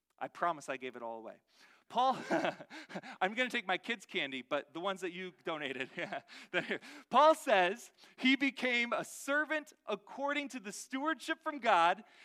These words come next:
to make the word of God fully known that was given to me for you. It was given to me for you.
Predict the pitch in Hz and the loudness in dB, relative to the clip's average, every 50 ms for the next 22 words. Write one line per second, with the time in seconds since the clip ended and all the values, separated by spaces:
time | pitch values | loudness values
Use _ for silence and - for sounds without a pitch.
0 | - - - 233 202 220 254 - - 302 262 262 269 277 277 214 269 240 220 214 | -12 -6 -2 4 4 4 4 4 0 -4 -2 0 0 -2 0 2 6 6 6 6
1 | - - 254 262 269 277 269 254 226 220 202 180 165 160 170 175 - - - - | 4 0 -6 -4 -4 -2 -4 -2 0 2 2 2 0 -2 -4 -8 -14 -20 -20 -20
2 | - _ - 226 233 190 - 214 208 208 202 - - - _ - - 262 285 285 | -10 _ 6 8 8 8 4 2 2 2 2 2 -4 -14 _ 0 4 4 4 4
3 | 254 302 311 311 302 311 320 294 - _ _ _ _ - - 254 294 320 330 311 | 4 2 2 2 2 0 -4 -8 -10 _ _ _ _ -6 -2 0 0 0 0 -2
4 | 302 311 302 277 233 202 190 190 196 208 196 - _ _ _ _ _ _ _ _ | -2 0 0 0 0 0 0 -2 -2 -6 -8 -14 _ _ _ _ _ _ _ _
5 | _ _ _ _ _ _ - 254 254 262 254 254 226 233 262 262 240 214 180 147 | _ _ _ _ _ _ -6 -4 -2 0 2 2 2 2 2 4 4 4 2 0
6 | 127 - _ _ _ _ _ _ _ _ _ _ _ _ _ _ _ _ _ _ | -2 -8 _ _ _ _ _ _ _ _ _ _ _ _ _ _ _ _ _ _
7 | _ _ _ - 180 202 208 208 165 - - 269 277 262 262 240 214 - - - | _ _ _ -6 -4 -2 -2 -4 -4 0 2 2 2 2 0 -2 -4 -8 -2 0
8 | 277 311 330 320 320 311 311 294 240 202 196 202 208 202 208 _ _ _ _ _ | 2 2 2 2 0 0 0 2 2 0 -2 -2 -4 -8 -12 _ _ _ _ _
9 | _ _ _ - - - 254 262 240 240 254 - - 254 220 247 214 175 156 135 | _ _ _ -20 -8 -4 -2 0 2 2 2 2 0 0 2 2 2 2 0 -2